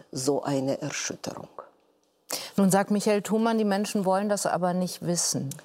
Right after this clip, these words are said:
Speaker 2: Die Moskauerinnen und Moskauer, die Russinnen und Russen, sie wollen eigentlich einen anderen Eindruck haben.
Speaker 1: Wissen Sie,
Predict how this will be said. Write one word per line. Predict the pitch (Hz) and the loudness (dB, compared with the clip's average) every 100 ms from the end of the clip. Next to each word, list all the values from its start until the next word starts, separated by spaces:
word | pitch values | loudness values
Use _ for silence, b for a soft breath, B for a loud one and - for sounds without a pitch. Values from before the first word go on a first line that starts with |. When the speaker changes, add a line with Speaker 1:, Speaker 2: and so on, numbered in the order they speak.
| - | -4
Speaker 2:
Die | 175 | 0
Moskauerinnen | 165 180 - 180 175 180 180 | 2 2 2 2 2 2 2
und | 180 | 2
Moskauer, | 185 202 208 - 196 185 | 2 2 0 0 0 2
die | 180 | 2
Russinnen | 170 180 196 180 175 | 2 0 0 0 2
und | 180 180 | 2 2
Russen, | 202 214 - 208 B B B | 2 2 0 -2 B B B
sie | - 190 | 0 2
wollen | 170 190 202 | 4 4 2
eigentlich | - 175 160 | 0 0 2
einen | 185 - | 0 0
anderen | 214 202 190 170 151 | 0 2 2 2 2
Eindruck | 156 151 143 143 - | 0 0 0 -4 -2
haben. | 143 135 151 147 | -2 -2 -4 -2
Speaker 1:
Wissen | - 202 180 | 0 0 0
Sie, | 151 135 | -4 -6